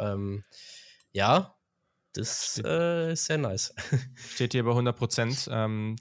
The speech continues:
Speaker 2: die
Speaker 1: Ja.
Speaker 2: Nummer acht overall, äh, der Nummer eins D-Liner der Klasse, äh,
Speaker 1: Ja.
Speaker 2: nach twenty-four seven Consensus. Ja, das wichtigste, ähm, äh, äh, hier Recruiting Battle, ähm, oder ist ja im Transferportal eher.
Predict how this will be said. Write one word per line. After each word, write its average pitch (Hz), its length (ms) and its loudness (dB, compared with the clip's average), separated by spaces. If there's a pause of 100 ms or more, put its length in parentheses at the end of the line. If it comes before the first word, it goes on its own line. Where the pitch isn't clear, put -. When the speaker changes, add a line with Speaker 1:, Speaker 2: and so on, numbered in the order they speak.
Speaker 2:
die 123 80 2
Speaker 1:
Ja. 120 60 6
Speaker 2:
Nummer 120 140 6
acht 131 160 0
overall, 131 720 4
äh, 117 320 2
der 113 260 2
Nummer 110 300 0
eins 131 300 2
D-Liner 110 800 2
der 107 120 0
Klasse, 113 640 0 (160)
äh, 117 100 -2
Speaker 1:
Ja. 104 100 0
Speaker 2:
nach 110 140 -4
twenty-four 113 340 -2
seven 107 200 -2
Consensus. 110 500 -4 (400)
Ja, 156 100 6
das 170 140 4
wichtigste, 185 680 4
ähm, 160 760 -2 (500)
äh, 143 680 0
äh, - 80 -8
hier 147 240 -2
Recruiting 170 640 0 (380)
Battle, 156 400 -4
ähm, 139 520 -6 (160)
oder 120 340 4
ist 120 160 0
ja 135 80 2
im 127 80 0
Transferportal 143 840 2
eher. 143 360 2